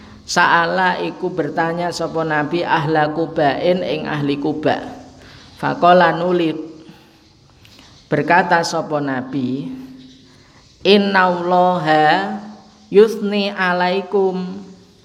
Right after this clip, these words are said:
"Innallaha," sesungguhnya Allah, "yusni," iku kok muji-muji sapa Allah, "alaikum," ing atase sira.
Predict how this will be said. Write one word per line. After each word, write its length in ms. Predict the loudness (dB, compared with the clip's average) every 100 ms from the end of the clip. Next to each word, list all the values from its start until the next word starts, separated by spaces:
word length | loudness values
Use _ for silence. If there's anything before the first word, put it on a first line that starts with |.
| _ _ _ _ _
"Innallaha," 680 | 0 2 4 4 4 4 2
sesungguhnya 680 | 0 -4 -4 -2 0 0 -2
Allah, 640 | 0 0 2 2 2 -2
"yusni," 480 | -2 -2 -2 -4 -4
iku 460 | -6 -4 -2 0 0
kok 420 | 2 2 0 -12 -16 -20 _ _ _ _ 0
muji-muji 880 | 2 2 0 0 0 -2 0 0
sapa 320 | 2 0 0 0
Allah, 560 | 2 0 2 2 2
"alaikum," 640 | 2 4 4 2 0 -2 -2
ing 160 | -4
atase 560 | -4 -2 -2 -2 -4 -6
sira. 640 | -4 -4 -2 0 0 -4